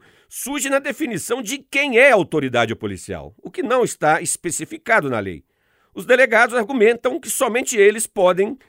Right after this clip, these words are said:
ser qualificados como autoridades policiais, o que é contestado pelos oficiais das polícias militares.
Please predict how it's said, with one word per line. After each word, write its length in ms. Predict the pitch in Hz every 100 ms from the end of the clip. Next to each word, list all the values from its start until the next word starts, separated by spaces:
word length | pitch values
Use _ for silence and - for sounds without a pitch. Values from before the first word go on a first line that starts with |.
| _ _
ser 240 | - 185
qualificados 920 | - 226 247 240 185 156 208 240 208
como 180 | - 175
autoridades 600 | 190 185 190 196 160 165
policiais, 760 | - 196 - 202 165 98 - - _ _
o 120 | -
que 140 | 175 226
é 60 |
contestado 960 | 220 - 262 214 165 - 160 160 160 175 _
pelos 220 | - 165 151
oficiais 540 | 220 175 - 151 143
das 140 | 143
polícias 400 | - 180 202 -
militares. 800 | 131 123 104 - 82 71 _ _